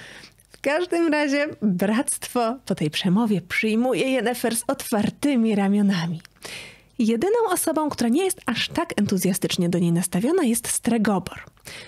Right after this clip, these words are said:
W pierwszym sezonie Stregobor był dość niesympatyczną postacią i co najmniej dwuznaczną. No, w końcu porywał i eksperymentował na młodych dziewczętach, w tym na Renfri.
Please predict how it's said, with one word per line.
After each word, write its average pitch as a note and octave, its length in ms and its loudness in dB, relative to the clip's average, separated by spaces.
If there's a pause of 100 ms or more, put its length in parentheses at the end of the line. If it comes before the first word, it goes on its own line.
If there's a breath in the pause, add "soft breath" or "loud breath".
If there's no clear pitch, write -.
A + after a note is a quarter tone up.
(460 loud breath)
W - 120 -20
pierwszym E4 440 0
sezonie A3 440 2
Stregobor B3 520 0
był C#4 160 2
dość D4 200 0
niesympatyczną D4 760 0
postacią G3 440 0
i D4 100 0
co - 140 0
najmniej G#3 400 2
dwuznaczną. G3 640 2 (340 loud breath)
No, G3+ 80 0
w - 60 -12
końcu A#3 260 0
porywał E3+ 380 0
i E3 40 2
eksperymentował F3 720 0
na - 80 -2
młodych - 300 0
dziewczętach, C4+ 600 -2
w - 60 -16
tym F3 180 2
na F3+ 140 2
Renfri. B3 460 0